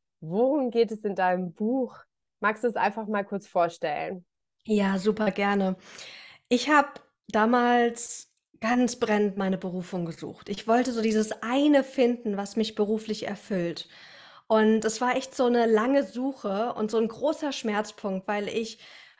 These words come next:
Speaker 2: ich wollte einfach beruflich erfüllt sein. Ich wollte was machen, wo ich erfolgreich und diese, diese Selbstverwirklichung auch haben konnte.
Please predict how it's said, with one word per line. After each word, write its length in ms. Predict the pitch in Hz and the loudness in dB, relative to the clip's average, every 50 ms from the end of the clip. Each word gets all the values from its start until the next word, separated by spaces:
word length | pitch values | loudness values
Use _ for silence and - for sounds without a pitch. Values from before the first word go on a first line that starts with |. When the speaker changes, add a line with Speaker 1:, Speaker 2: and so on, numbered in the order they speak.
| _ _ _ _ 185 196 202 - _ | _ _ _ _ -14 -14 -14 -12 _
Speaker 2:
ich 220 | 226 214 - - | -10 -10 -6 -2
wollte 320 | 233 240 294 302 - 302 - | -2 0 0 0 0 0 -2
einfach 300 | 196 233 240 - 254 240 | -2 -2 -4 -4 -6 -4
beruflich 400 | - 226 226 226 226 233 214 220 | -4 -2 -2 -2 -4 -6 -6 -6
erfüllt 360 | 214 208 - - 208 196 202 | -6 -6 -4 -4 -4 -4 -4
sein. 140 | - 190 190 | -4 -6 -6
Ich 120 | 185 - | -2 0
wollte 180 | 214 214 214 214 | 0 0 0 -2
was 120 | 208 - | -4 -4
machen, 220 | 247 226 233 233 | -4 -4 -2 -2
wo 60 | 208 202 | -2 -2
ich 160 | 196 - - | -4 -4 -8
erfolgreich 680 | 208 - - 247 240 240 240 240 220 214 214 - - | -10 -6 -2 -2 -2 -2 -2 -2 -4 -4 -4 -4 -2
und 280 | - 233 254 247 233 - | 0 2 2 2 0 -2
diese, 420 | 233 226 202 208 208 208 202 196 - - - - - _ - | -4 -2 0 0 0 0 0 -4 -6 -10 -18 -20 -20 _ -2
diese 160 | 226 220 220 | 0 0 2
Selbstverwirklichung 1040 | 214 233 220 233 240 240 - - - 254 208 196 208 208 208 208 - - 202 190 - | 4 4 4 4 4 2 -4 -6 -4 -2 0 0 0 0 -2 -4 -4 -4 -4 -4 -4
auch 340 | 117 185 185 175 - - - | -4 -4 -4 -6 -8 -6 -6
haben 280 | 196 190 190 190 175 | -4 -4 -2 -4 -4
konnte. 500 | 170 - 180 180 175 - 185 190 190 190 | -4 -4 -4 -4 -4 -4 -6 -6 -6 -8